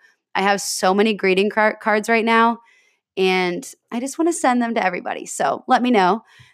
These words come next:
The next thing is Rock Doodles, which you've probably seen on my story a lot recently. Rock Doodles is an Instagram account that I found, um, not too long ago, maybe, like, a year ago.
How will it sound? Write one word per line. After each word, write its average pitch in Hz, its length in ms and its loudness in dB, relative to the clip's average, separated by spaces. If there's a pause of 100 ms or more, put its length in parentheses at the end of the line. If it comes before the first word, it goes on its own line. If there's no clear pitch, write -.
The 226 80 0
next 220 340 0
thing 262 240 0
is 247 260 -4
Rock 190 440 2
Doodles, 202 460 -2
which 202 220 -4
you've 208 120 -8
probably 190 300 -2
seen 208 160 -8
on 190 80 -4
my 190 100 -2
story 185 340 -2
a 165 100 -6
lot 190 320 0
recently. 185 680 -4 (480)
Rock 226 260 0
Doodles 320 420 -2
is 214 160 -2
an 220 80 -4
Instagram 262 480 -2
account 247 380 -2
that 220 140 -2
I 233 140 0
found, 185 840 0 (520)
um, 196 480 2
not 339 280 0 (100)
too 208 500 -4
long 233 440 2
ago, 233 640 2 (440)
maybe, 214 400 -4
like, 240 200 -2
a 202 80 -2
year 175 340 -2
ago. 208 560 0